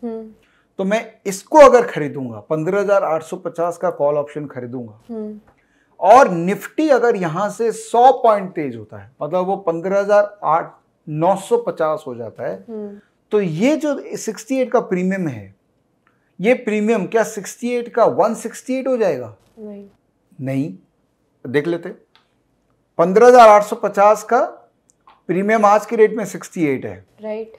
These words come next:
Speaker 2: और हम बात करें पन्द्रह हज़ार नौ सौ पचास जब हो जाएगा तो प्रीमियम क्या होगा? अगर हम आज देख लेते हैं पन्द्रह हज़ार सात सौ पचास का कॉल का प्रीमियम क्या है,
Speaker 1: हम्म।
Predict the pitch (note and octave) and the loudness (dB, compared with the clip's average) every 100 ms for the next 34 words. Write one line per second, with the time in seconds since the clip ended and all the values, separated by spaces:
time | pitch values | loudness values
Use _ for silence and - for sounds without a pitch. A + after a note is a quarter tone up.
0 | _ _ _ _ _ _ _ D#3+ E3 F#3+ | _ _ _ _ _ _ _ 2 2 6
1 | G3 G3 A3 A#3 A3 F#3 G#3 G#3+ G#3+ F#3 | 4 4 2 2 0 0 2 6 4 4
2 | E3 - A3 F3 - F3+ G#3 G#3+ F#3+ F3+ | -4 -4 -4 -4 0 4 4 2 0 0
3 | F3+ G#3 G#3 G#3 F#3 F#3 F#3+ F#3 F3 C#3 | 0 0 -2 -4 -4 -4 -6 0 2 2
4 | G#2 A2+ D#3 F#3+ _ _ _ _ _ _ | 0 -6 -8 -12 _ _ _ _ _ _
5 | _ _ F3 G#3+ A3+ A3 A#3+ A3+ B3 G#3+ | _ _ 4 6 6 6 4 4 0 2
6 | A3 A#3 A#3 G#3 F#3 A3 G#3+ A3 A3 E3+ | 2 2 2 0 0 2 2 2 0 -4
7 | E3+ - A#3 G#3 F#3 F3+ F3 F3+ D#3 D#3+ | -4 0 0 0 -4 -4 -4 -10 -4 -2
8 | E3+ E3+ E3+ D#3+ D3+ C#3+ C#3+ B2 G#2 G2+ | -2 -6 -6 -8 -8 -10 -8 -8 -10 -14
9 | A#3 G#3+ B3 | -16 -14 -14